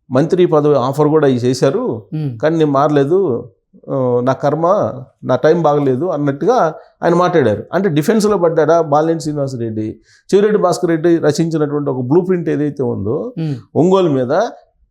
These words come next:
Speaker 1: ఆ బ్లూ ప్రింట్ రచిస్తే, ఆ బ్లూ ప్రింట్ కంటిన్యూ చేస్తే తన భవిష్యత్తు ఏందనేది బాలినేని ఆందోళన చెందుతున్నాడా, అందుకే ఆ విధమైన నైరాశ్యమైన డైలాగులు వేశారా అనేది ఒకటి వినిపిస్తుంది.
Speaker 2: Hmm.
Speaker 1: ఇదంతా ఒక ఎత్తు అయితే అసలు ఒంగోలుకి సంబంధించి అక్కడేమో కమ్యూనిస్టులు ఎక్కువ,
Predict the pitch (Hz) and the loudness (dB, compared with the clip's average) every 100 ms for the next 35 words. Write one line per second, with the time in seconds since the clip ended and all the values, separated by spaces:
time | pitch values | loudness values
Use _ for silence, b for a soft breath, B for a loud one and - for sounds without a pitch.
0 | _ _ _ _ _ _ _ 139 175 175 | _ _ _ _ _ _ _ 0 0 2
1 | 208 220 214 180 175 190 175 160 151 147 | 0 -2 0 0 2 -2 -4 0 2 2
2 | 165 196 202 196 180 160 175 180 156 156 | 0 0 0 0 0 0 0 0 0 0
3 | 202 165 160 156 170 196 180 165 156 170 | 0 0 0 2 0 0 -2 -4 -2 -4
4 | 196 160 160 170 160 147 151 160 147 143 | 0 0 2 2 2 2 2 0 0 -2
5 | 135 131 123 135 135 170 175 185 123 139 | -2 -4 0 2 2 0 0 0 2 0
6 | 147 160 175 143 156 160 165 151 139 135 | 2 2 2 2 4 2 2 0 0 0
7 | 139 131 127 127 123 127 120 208 262 170 | 0 -2 -2 -2 -2 -2 -2 -4 -4 -4
8 | 139 147 127 110 b b b 175 160 143 | -4 -4 -4 -4 b b b -4 -2 -2
9 | - 98 95 - 156 135 139 196 226 220 | -4 -10 -10 -8 -6 0 2 2 2 0
10 | 180 185 190 175 170 156 156 196 233 214 | 2 0 0 -2 0 0 0 2 2 2
11 | 190 156 139 110 101 113 139 190 202 b | -4 -4 -2 -4 -6 -8 -6 -8 -12 b
12 | b b _ 127 - 175 185 190 214 240 | b b _ -8 0 0 2 2 2 2
13 | 165 180 190 139 101 - - | 0 -2 -4 -4 -6 -8 -14